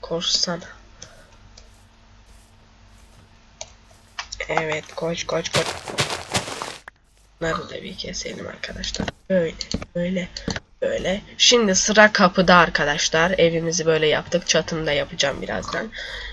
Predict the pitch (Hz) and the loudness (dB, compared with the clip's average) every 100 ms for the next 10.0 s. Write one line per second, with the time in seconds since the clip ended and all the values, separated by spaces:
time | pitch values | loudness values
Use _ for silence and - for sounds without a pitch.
0 | - 151 160 165 160 165 170 - 175 185 | -2 2 2 2 0 -2 -6 0 4 6
1 | 196 - - 165 - - 151 - 165 170 | 4 2 -4 -8 -2 -2 -2 -4 -4 -4
2 | - - - - 160 165 190 - - - | -2 0 0 2 2 4 2 -2 -10 -2
3 | 156 160 185 190 - 156 160 147 - 139 | 2 4 6 4 4 2 0 0 -4 -2
4 | 151 156 165 175 - 147 151 175 - - | 2 2 2 4 4 4 0 -2 0 -2
5 | - - - - - - 160 151 147 143 | -6 -10 -12 -16 -6 2 4 4 2 0
6 | 143 143 139 - - - - - 185 233 | -2 -4 -8 -10 -14 -14 -18 -10 2 6
7 | 262 220 208 190 208 196 156 - 151 151 | 8 8 4 4 6 6 6 0 -4 -4
8 | 147 175 180 - 156 - 139 - - - | -4 -2 0 6 6 6 0 -2 -14 -20
9 | - 185 170 160 156 - - 175 160 | 4 8 8 6 0 -6 0 2 2